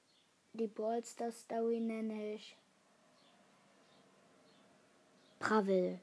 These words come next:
Stars. Ja, Brawl Stars. Nummer eins. Ja. Und, <laughs> mm, und die Minecraft Story nenne ich Bedrock.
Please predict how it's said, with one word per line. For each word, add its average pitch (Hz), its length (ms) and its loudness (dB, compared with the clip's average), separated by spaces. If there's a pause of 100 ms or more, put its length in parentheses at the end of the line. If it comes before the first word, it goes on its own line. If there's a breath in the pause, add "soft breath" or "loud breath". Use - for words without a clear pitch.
Stars. - 1040 -6 (960)
Ja, 175 160 -4 (260)
Brawl 190 460 2
Stars. - 720 -8 (160)
Nummer 240 500 6
eins. - 340 0 (360 loud breath)
Ja. 233 180 -6 (560 loud breath)
Und, 220 300 6
<laughs> 269 1300 0
mm, 214 260 4
und 220 220 2
die 226 80 2
Minecraft 247 500 0 (560)
Story 247 420 -4
nenne 233 400 -4
ich - 240 -8 (1400)
Bedrock. 202 720 -4